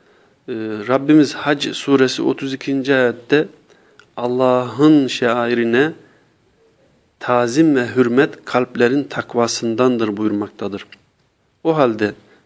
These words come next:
Kur'an Allah'ın kelamıdır, Allah'ın sözüdür. Onun kelamının, sözünün yazılı olduğu, e, mushafın, e, hürmet görmesi,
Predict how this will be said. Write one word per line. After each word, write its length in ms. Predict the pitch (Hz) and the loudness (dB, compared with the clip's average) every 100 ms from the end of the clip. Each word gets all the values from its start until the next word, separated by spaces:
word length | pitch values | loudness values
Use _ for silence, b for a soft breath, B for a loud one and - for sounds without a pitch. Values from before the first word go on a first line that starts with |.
| b | b
Kur'an 520 | - 139 131 143 151 147 - _ | -4 2 4 4 2 -2 -10 _
Allah'ın 500 | 107 123 127 123 131 | -6 0 0 -2 -6
kelamıdır, 760 | 123 - 117 117 117 110 104 92 _ _ _ _ b b b b b | -6 -2 0 2 0 -2 -4 -6 _ _ _ _ b b b b b
Allah'ın 540 | - 120 120 113 123 117 | -6 0 0 0 -6 -6
sözüdür. 680 | - 113 110 117 113 98 - _ _ b b b b - | -4 -2 -2 -2 -2 -2 -8 _ _ b b b b -4
Onun 520 | 127 131 175 165 131 - _ _ _ _ _ _ | 0 2 2 -2 -6 -10 _ _ _ _ _ _
kelamının, 640 | - 127 135 139 139 143 123 | -2 4 4 4 2 -2 -4
sözünün 580 | - 131 127 135 131 | -2 0 4 4 2
yazılı 400 | 117 117 120 135 | 0 -2 0 2
olduğu, 560 | 139 131 127 117 120 110 104 _ _ _ _ | 2 0 -2 -4 -6 -6 -12 _ _ _ _
e, 40 | - | -10
mushafın, 1000 | 117 110 104 110 127 - 113 - 104 101 - _ _ _ b b b b b _ _ | -8 -6 -4 -4 -4 -4 -4 -4 -4 -6 -8 _ _ _ b b b b b _ _
e, 40 | 117 | -12
hürmet 640 | 107 104 120 127 139 139 | -10 0 2 4 2 2
görmesi, 600 | 120 110 107 101 - 104 | 2 2 2 0 -4 -8